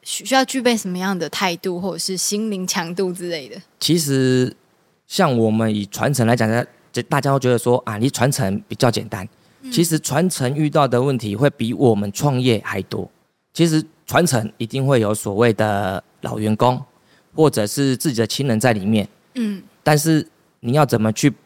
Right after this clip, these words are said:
Speaker 2: 时间到了，要怎么去把它淘汰掉，或者是说怎么去，去把他们的工作划分好，其实这，这个要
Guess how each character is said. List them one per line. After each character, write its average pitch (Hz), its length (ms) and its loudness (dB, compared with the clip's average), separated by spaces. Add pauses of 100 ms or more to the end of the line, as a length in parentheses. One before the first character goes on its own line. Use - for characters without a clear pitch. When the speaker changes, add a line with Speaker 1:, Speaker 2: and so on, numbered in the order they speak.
(500)
Speaker 2:
时 127 180 -6
间 135 220 0
到 123 160 2
了， 113 80 2
要 123 80 2
怎 113 100 -4
么 104 120 -2
去 135 120 0
把 - 120 -4
它 107 440 2
淘 104 140 -6
汰 113 160 0
掉， 104 260 -2 (120)
或 151 100 2
者 117 180 0
是 131 80 2
说 127 280 2
怎 110 240 -2
么 107 160 0
去， 131 360 2 (760)
去 160 140 2
把 113 240 0
他 135 160 -2
们 131 200 2
的 110 80 -4
工 131 240 -2
作 127 140 2
划 117 260 2
分 110 280 0
好， 107 200 -6
其 - 140 -2
实 156 80 2
这， 143 140 -4
这 - 240 -8
个 131 120 2
要 120 240 2